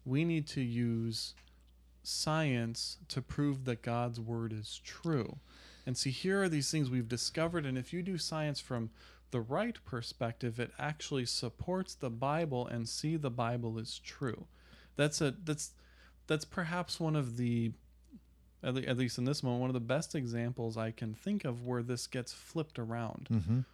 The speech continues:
Speaker 1: where the justification for Scripture being true isn't faith.
Speaker 2: Right.
Speaker 1: It's, it's science, and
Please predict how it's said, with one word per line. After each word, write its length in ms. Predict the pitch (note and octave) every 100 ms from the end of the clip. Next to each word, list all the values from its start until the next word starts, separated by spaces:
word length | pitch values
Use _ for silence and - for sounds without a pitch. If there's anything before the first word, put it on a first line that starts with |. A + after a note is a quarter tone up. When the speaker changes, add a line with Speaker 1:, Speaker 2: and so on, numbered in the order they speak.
| -
Speaker 1:
where 400 | C3 C3+ B2+ A#2 - - _ -
the 140 | C3
justification 920 | B2 D3 D3 C#3+ C3 - D3 C#3+ C3
for 200 | A#2+ B2
Scripture 420 | A#2 - D3 - A#2+
being 260 | A#2+ A#2
true 440 | A2 - G3 B2+ B2 - - - -
isn't 300 | E3 G3+ A#2
faith. 640 | - F#3 D#3+ - - - - - - -
Speaker 2:
Right. 180 | G2+
Speaker 1:
It's, 300 | C3 B2 -
it's 220 | - B2+ -
science, 800 | - E3 F3+ C3+ A2+ A#2+ - -
and 240 | B2+ B2